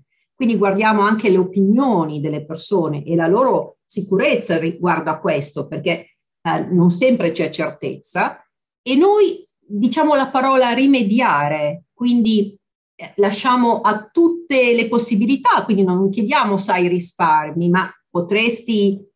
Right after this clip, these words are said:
ehm, potresti lavorare di più, potresti chiedere a qualcuno,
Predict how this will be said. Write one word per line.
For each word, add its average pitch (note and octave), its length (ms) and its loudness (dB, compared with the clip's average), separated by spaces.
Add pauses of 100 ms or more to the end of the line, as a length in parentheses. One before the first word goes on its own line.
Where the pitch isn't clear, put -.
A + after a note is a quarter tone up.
(160)
ehm, E3 640 0
potresti G#3 340 2
lavorare E3 340 -2
di E3 120 -6
più, F4+ 340 4
potresti E3+ 680 -2
chiedere F3+ 300 0
a F3 80 -8
qualcuno, F#3+ 880 2